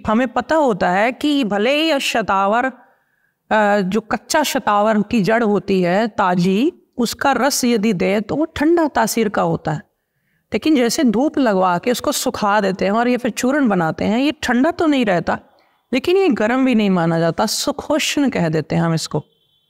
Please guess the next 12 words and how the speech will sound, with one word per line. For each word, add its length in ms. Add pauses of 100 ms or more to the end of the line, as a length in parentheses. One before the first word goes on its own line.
(1300)
बाकी 440 (1600)
कुछ 180
बॉडी 340
पे 120
भी 120
डिपेंड 380
करता 360
है 280
कि 160
बॉडी 640
उस 380
चीज़ 320